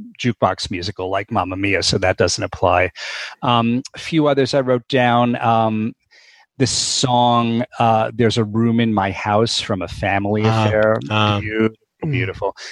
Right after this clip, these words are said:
Speaker 1: We've, I
Speaker 2: Mm.
Speaker 1: think we've discussed, uh, Mama, a Rainbow from Minnie's Boys,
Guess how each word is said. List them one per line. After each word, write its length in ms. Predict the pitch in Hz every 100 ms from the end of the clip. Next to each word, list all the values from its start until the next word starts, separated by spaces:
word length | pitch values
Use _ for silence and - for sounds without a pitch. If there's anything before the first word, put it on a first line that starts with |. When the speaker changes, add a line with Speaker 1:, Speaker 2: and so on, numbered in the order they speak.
| -
Speaker 1:
We've, 280 | 131 120 107
I 120 | 135
Speaker 2:
Mm. 40 | 113
Speaker 1:
think 140 | 110
we've 180 | 117 101
discussed, 720 | 107 - - 113 - - -
uh, 260 | 107 101 107 - _ _ _ _ _ -
Mama, 380 | 131 117 117 113
a 80 | 107
Rainbow 800 | 98 101 107 101 107 113 120 120 - -
from 460 | - 104 107 113
Minnie's 340 | 110 104 107 -
Boys, 500 | 120 120 117 117